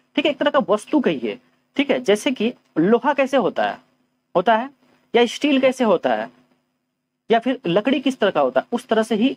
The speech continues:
एक, ये भी एक magnet जो है एक material होता है, ठीक है। और वो क्या produce करता है? वो magnetic field अपने around जो है, हाँ, चुंबकीय जो है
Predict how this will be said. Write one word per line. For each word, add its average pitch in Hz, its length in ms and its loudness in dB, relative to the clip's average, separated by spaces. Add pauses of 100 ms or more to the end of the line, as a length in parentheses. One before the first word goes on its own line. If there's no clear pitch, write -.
(140)
एक, 196 300 0
ये 170 180 2
भी 220 260 0
एक 190 140 -4
magnet 160 560 -2
जो 170 100 -4
है 165 120 0
एक 165 120 -2
material 208 500 0
होता 139 280 -8
है, - 140 -12 (180)
ठीक 240 120 0
है। 262 100 0 (400)
और 240 160 4
वो 226 160 0 (120)
क्या 247 200 2
produce 254 300 -2
करता 254 260 0
है? 269 160 -2 (280)
वो 220 100 6
magnetic 185 600 0
field 214 400 0 (200)
अपने 226 320 0
around 196 480 0
जो 170 220 -2
है, 262 240 0 (440)
हाँ, 254 240 0 (180)
चुंबकीय 214 680 0 (240)
जो 190 160 2
है 208 180 2